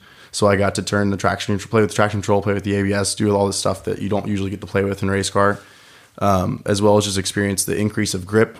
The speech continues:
and the, how you can push the car as you get better and better grip. And by the end of it, I think I was, like,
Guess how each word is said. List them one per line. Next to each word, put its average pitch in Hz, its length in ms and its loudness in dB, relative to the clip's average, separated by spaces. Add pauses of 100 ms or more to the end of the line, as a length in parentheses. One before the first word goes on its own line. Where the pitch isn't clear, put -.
and 98 200 -4
the, 95 320 -6
how 98 120 2
you 101 140 -2
can 95 160 -4
push 110 240 0
the 131 100 -2
car 135 360 2
as 95 160 -2
you 98 80 -2
get 92 160 -2
better 101 180 0
and 98 100 0
better 107 200 2
grip. 131 300 -4 (360)
And 110 160 0
by 104 160 4
the 104 100 0
end 113 140 4
of 107 100 2
it, 104 60 4
I 101 100 2
think 98 260 -4
I 98 120 2
was, 95 320 -2
like, 87 240 -6